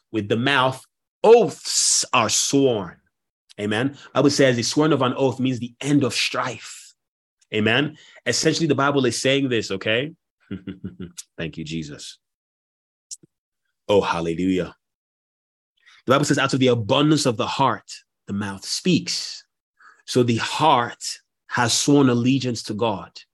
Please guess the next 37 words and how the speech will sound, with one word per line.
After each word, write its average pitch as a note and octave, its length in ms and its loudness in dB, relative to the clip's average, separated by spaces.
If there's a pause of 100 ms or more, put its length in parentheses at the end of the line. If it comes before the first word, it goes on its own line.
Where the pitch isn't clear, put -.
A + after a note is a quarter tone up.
(500)
And A#2 180 0
the A#2+ 160 4
allegiance B2+ 880 2
erupts, - 1200 -2 (260)
amen, A2 440 -2 (300)
when C3+ 260 2
it's, - 280 0
when, C3+ 240 0
when C#3 100 2
it B2+ 60 0
crosses C#3+ 340 -2
the B2 80 -2
threshold, A#2+ 600 -6 (480)
amen. A#2+ 420 0 (280)
When, C3+ 260 2
when D3 140 4
there's C3 140 2
a, B2 120 0 (100)
there's, B2 360 -2
there's, A#2+ 360 2
um, G#2+ 320 -2
like, G#2 220 -6
um, F#2+ 260 -4
there's F#2+ 100 -6
something C#3 140 4
called C3+ 100 2
a A#2 40 2
critical C3 280 0
mass. A#2 380 -2
When C3 180 2
it, B2 200 0
when C#3 120 0
it C3+ 60 2
exceeds G3+ 640 0
the A#2 80 -6
critical G#2+ 300 -8
mass, E2+ 420 -8